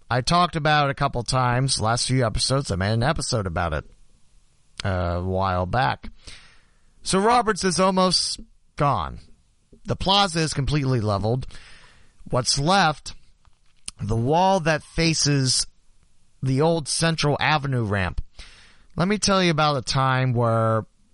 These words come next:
in West Carrollton, getting to seventy-five was a big pain in the butt.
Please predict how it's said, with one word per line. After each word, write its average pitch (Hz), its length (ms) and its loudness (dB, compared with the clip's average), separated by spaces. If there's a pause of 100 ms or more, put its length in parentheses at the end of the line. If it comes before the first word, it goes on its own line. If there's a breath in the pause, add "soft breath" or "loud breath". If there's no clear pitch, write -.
(160)
in 120 120 0
West 143 260 0
Carrollton, 127 560 0
getting 147 340 0
to 131 80 0
seventy-five 117 680 0
was 117 260 0
a 131 60 2
big 110 340 -6
pain 95 300 -6
in 110 80 -4
the 135 80 0
butt. - 440 -2